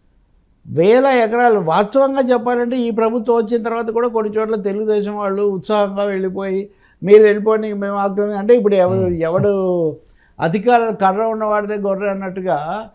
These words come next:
Speaker 1: ఎవరు కుర్చీలో కూర్చుంటే వాళ్ళు కబ్జాలు చేసుకోవాలి, వాళ్ళు బినామీలు చేసుకోవాలి తప్ప మీరు ఎలా చేసుకుంటారు, రాజ్యాంగం ఒప్పుకోదు అని కొన్ని చోట్ల అలాంటి సమస్యలు కూడా ఇప్పుడు వస్తున్నాయి. చంద్రబాబు కూడా అవి తలనొప్పిగా మారుతున్న పరిస్థితి. వాళ్ళకేవో కొన్ని దృష్టిలో ఉంటాయి, కానీ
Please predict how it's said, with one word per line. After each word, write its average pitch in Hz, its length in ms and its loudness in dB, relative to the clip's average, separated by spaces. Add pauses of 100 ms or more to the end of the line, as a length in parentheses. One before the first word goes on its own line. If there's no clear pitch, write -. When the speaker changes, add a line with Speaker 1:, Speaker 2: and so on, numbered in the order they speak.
(280)
Speaker 1:
ఎవరు 196 320 2
కుర్చీలో 247 460 -2
కూర్చుంటే 233 440 -2
వాళ్ళు 226 340 2
కబ్జాలు 220 500 0
చేసుకోవాలి, 214 560 2
వాళ్ళు 202 340 4
బినామీలు 208 420 0
చేసుకోవాలి 202 480 -2
తప్ప 190 180 -2
మీరు 196 300 -4
ఎలా 196 140 0
చేసుకుంటారు, 185 600 -4
రాజ్యాంగం 180 460 -2
ఒప్పుకోదు 180 580 -4 (440)
అని 240 380 0
కొన్ని 226 360 0
చోట్ల 269 180 2
అలాంటి 262 380 2
సమస్యలు 262 420 -2
కూడా 254 140 -4
ఇప్పుడు 214 180 -2
వస్తున్నాయి. 196 380 -2
చంద్రబాబు 180 560 -2
కూడా 220 280 -2
అవి 214 400 -2 (360)
తలనొప్పిగా 220 580 0
మారుతున్న 208 480 -2
పరిస్థితి. 196 520 -6
వాళ్ళకేవో 220 600 2
కొన్ని 240 240 2
దృష్టిలో 196 420 -2
ఉంటాయి, 220 320 -2
కానీ 220 300 -4